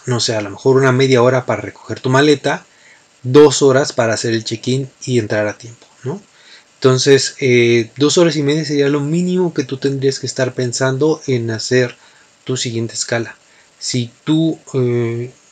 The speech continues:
vas a hacer una escala, eh, entre un aeropuerto chiquito y con la misma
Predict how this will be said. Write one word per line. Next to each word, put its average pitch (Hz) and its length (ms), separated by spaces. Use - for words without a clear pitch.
vas 131 320
a - 20
hacer 127 280
una 123 180
escala, 120 580
eh, 110 680
entre 110 1120
un 123 160
aeropuerto 131 400
chiquito 123 580
y 143 200
con 120 300
la 110 140
misma 131 720